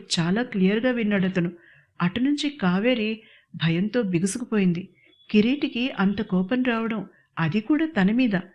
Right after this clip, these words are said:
మొదటిసారి కావడంతో వణికిపోతూ ఫోన్ సాహిల్ చేతిలో పెట్టేసింది. "సార్,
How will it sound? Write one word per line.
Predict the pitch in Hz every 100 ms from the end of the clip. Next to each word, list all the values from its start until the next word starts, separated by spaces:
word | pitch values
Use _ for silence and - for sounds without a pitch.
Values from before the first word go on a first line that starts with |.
| _ _ 196
మొదటిసారి | 170 170 202 - 233
కావడంతో | 233 202 190 190 185 262 311 - _ -
వణికిపోతూ | 170 190 285 277 247 202 214
ఫోన్ | 214 196 208 240 247 -
సాహిల్ | 185 180 196 214
చేతిలో | 214 208 214
పెట్టేసింది. | 190 170 175 170 170 - _ _ _ _
"సార్, | - - 247 240